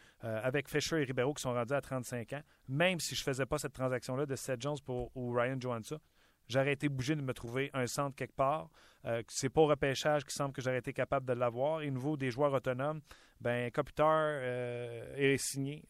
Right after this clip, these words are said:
Stamkos, on sait pas encore ce qui va arriver avec lui. Donc, euh, les chances d'avoir un, un, un centre numéro un, euh, sont difficiles, sont minces. Puis là, je me regarde lire ma, ma traduction là,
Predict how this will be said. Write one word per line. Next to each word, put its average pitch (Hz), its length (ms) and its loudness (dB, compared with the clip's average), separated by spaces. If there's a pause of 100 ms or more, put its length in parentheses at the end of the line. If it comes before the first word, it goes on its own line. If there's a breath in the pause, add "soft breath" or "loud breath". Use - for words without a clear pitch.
Stamkos, 143 500 2
on 139 40 -2
sait 131 100 -6
pas 143 120 0
encore 143 200 2
ce - 40 -12
qui - 80 -8
va 135 80 4
arriver 127 180 0
avec 123 260 0
lui. 151 120 -8
Donc, 131 280 0 (380)
euh, 117 200 -4
les 123 140 -2
chances 156 260 2
d'avoir 127 320 2
un, 123 180 -2
un, 123 280 -4
un 117 40 -4
centre 139 360 -4
numéro 123 440 -2
un, 139 100 -4 (380)
euh, 107 440 0 (640)
sont 135 200 -2
difficiles, 127 320 -2
sont 127 200 0
minces. 107 280 -6
Puis - 180 -16
là, 127 80 0
je 120 60 -4
me 127 80 -2
regarde 117 360 -2
lire 127 160 -2
ma, 113 160 -4
ma 104 120 -4
traduction 113 500 -8
là, 123 140 -8